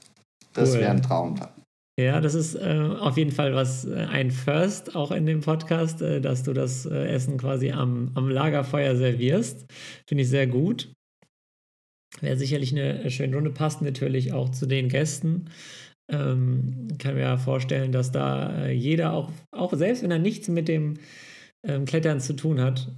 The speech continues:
Speaker 2: äh, gerne, gerne lauscht, einfach, ja, weil, äh, wie schon gesagt, die sehr geile Geschichten zu erzählen
Speaker 1: Mhm.
Speaker 2: haben.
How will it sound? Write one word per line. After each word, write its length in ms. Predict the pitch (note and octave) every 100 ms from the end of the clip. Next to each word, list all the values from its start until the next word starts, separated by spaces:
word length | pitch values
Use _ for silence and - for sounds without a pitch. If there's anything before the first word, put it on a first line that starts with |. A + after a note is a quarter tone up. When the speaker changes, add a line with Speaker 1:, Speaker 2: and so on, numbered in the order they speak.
| -
Speaker 2:
äh, 420 | - C3+ C3 C3
gerne, 680 | C3 - - C#3 - - - B3+ C#4 B3 -
gerne 200 | C#3+ C#3
lauscht, 460 | B2+ C3 D3+ D3+ D3+
einfach, 320 | B2+ C#3 B2+
ja, 180 | D3 B2 C3
weil, 320 | - C3 C3 B2+
äh, 160 | B2
wie 80 | B2+
schon 220 | C3 B2+
gesagt, 340 | B2 C3+ C3+ C#3+
die 140 | C3
sehr 240 | C#3 C#3
geile 340 | C3 C#3 C#3 C#3
Geschichten 720 | C3 C#3+ - B2 A#2+ B2+ -
zu 140 | -
erzählen 360 | A#2+ - - F#2+
Speaker 1:
Mhm. 60 | F#2
Speaker 2:
haben. 180 | A#2+